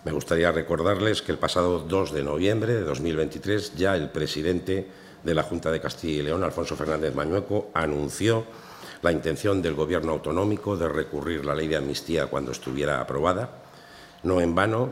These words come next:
dos días después, el cuatro de noviembre, sábado, se realizó un Consejo de Gobierno extraordinario donde comenzó el proceso de elaboración de esta propuesta de acuerdo que hoy culmina.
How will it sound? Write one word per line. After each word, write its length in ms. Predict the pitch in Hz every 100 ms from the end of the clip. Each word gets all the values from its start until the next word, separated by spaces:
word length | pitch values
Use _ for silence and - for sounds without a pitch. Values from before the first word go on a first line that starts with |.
| 127
dos 180 | 80
días 260 | 78 80 78
después, 400 | 73 - 98 -
el 120 | 78
cuatro 300 | - 92 85
de 80 | 78
noviembre, 540 | 69 80 98 98 104 101 - -
sábado, 520 | - 90 95 95 95
se 140 | - 76
realizó 540 | 76 69 - 95 92 - - - -
un 100 | 101
Consejo 460 | 92 - 92 85
de 80 | 82
Gobierno 520 | 73 78 85 78 78 -
extraordinario 880 | 90 - 98 90 78 87 95 95 104 - - - -
donde 320 | 82 98 92
comenzó 600 | - 87 82 78 - 98 85
el 120 | 73
proceso 680 | - 80 - 107 - 131 - - - - -
de 160 | 82
elaboración 800 | 78 76 76 80 76 104 104 110 - -
de 540 | 71 67 71 67 71 71 - -
esta 260 | 78 - 85
propuesta 420 | 73 87 87 95
de 80 | 80
acuerdo 460 | - 90 90 87
que 180 | - 73
hoy 260 | 85 80 82 - -
culmina. 540 | 80 73 78 55 -